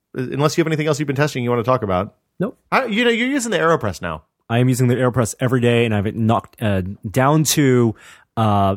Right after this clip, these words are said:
Speaker 2: a perfect ten-minute system.
Speaker 1: Mm-hmm.
Speaker 2: Ten minutes to heat up, boil the water, and make my cup of coffee, warm the cup.
Speaker 1: From soup to
Speaker 2: dispose,
Speaker 1: nuts.
Speaker 2: everything. Grind the coffee,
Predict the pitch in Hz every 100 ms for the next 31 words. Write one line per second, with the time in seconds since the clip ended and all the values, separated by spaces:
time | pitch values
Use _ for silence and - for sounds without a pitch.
0 | - 113 104 101 92 _ - - 151 131
1 | 131 - - 135 127 120 - - 98 -
2 | 62 85 _ _ _ _ - 120 156 214
3 | _ _ - 156 160 143 - 123 131 131
4 | 123 123 143 139 120 110 110 104 104 _
5 | _ _ _ _ _ - 104 104 104 -
6 | 101 123 123 117 131 123 - 101 - 101
7 | 95 - _ _ 98 110 120 120 110 107
8 | 98 _ _ _ _ - - 139 - 190
9 | 127 123 120 - - - _ _ _ _
10 | _ _ _ - 113 107 80 82 - 104
11 | 123 120 120 113 - 107 104